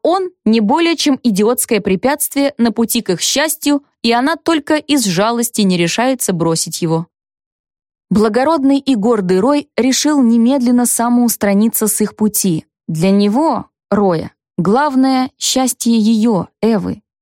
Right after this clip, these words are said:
И единственный упрёк, высказанный им Эве, почему она сама ему честно и откровенно не сказала обо всём, ставя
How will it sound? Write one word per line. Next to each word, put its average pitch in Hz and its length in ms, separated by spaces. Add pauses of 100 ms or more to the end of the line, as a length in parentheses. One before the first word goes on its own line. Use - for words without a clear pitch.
(440)
И 226 40
единственный 226 840
упрёк, 247 540 (160)
высказанный 185 640
им 190 340
Эве, 262 360 (520)
почему 262 360
она 247 180
сама 233 380
ему 175 220
честно 240 500
и 170 40
откровенно 190 580
не 214 120
сказала 220 480
обо 233 160
всём, 190 380 (540)
ставя 254 560